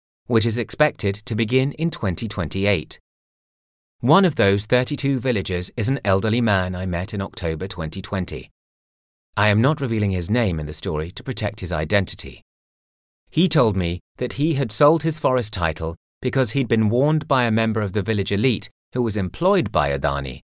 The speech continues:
that if he didn't, he wouldn't get the compensation that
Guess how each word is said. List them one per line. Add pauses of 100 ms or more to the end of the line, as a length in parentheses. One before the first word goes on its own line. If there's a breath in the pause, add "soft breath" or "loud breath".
(180)
that
if
he
didn't, (360)
he
wouldn't
get
the
compensation (200)
that